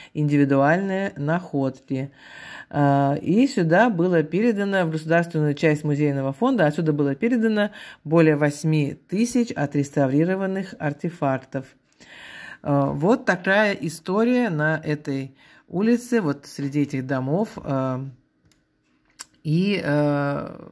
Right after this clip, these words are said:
собственно, много интересного, правда, можно узнать, даже просто гуляя по улице, по самой обычной улице, которая является улицей Дубининская. И даже вот такие здания,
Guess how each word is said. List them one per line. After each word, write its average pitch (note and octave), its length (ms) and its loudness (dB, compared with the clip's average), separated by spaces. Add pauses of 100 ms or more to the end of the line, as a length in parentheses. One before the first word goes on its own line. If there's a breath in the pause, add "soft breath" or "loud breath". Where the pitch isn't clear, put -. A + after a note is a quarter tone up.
(140)
собственно, G3 680 -4
много B3 440 0
интересного, D#3 560 0
правда, G3 460 0
можно D#3 360 -2
узнать, D3+ 440 0
даже D#3+ 280 -2
просто F3 640 0 (440 loud breath)
гуляя E3 440 2
по C#3+ 180 -4
улице, C4+ 600 0 (220 loud breath)
по G#3+ 120 4
самой B3+ 380 2
обычной F3 760 -4
улице, B3+ 460 -2
которая D3 340 -2
является C#3 560 -4
улицей C3 340 -6
Дубининская. A3+ 920 -2 (480 loud breath)
И F3+ 260 0
даже E3+ 340 2
вот D#3+ 140 -2
такие E3 480 -2
здания, A#3 680 -2